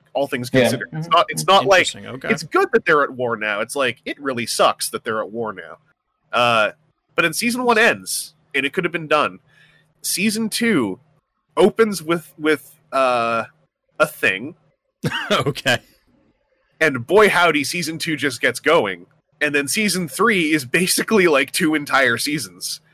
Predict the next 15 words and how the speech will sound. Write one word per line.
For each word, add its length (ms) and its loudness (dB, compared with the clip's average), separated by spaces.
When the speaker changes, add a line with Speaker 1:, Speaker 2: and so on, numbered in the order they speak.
Speaker 1:
Uh, 400 4
Speaker 3:
Hmm. 40 -12
Speaker 1:
th-, 180 -4
this, 220 -4
this 180 -6
series 300 -2
has 160 0
ten 180 -2
minute 180 2
episodes. 540 0
This 160 0
writing 360 0
team 320 -2
for 100 -2
Cyberverse, 640 2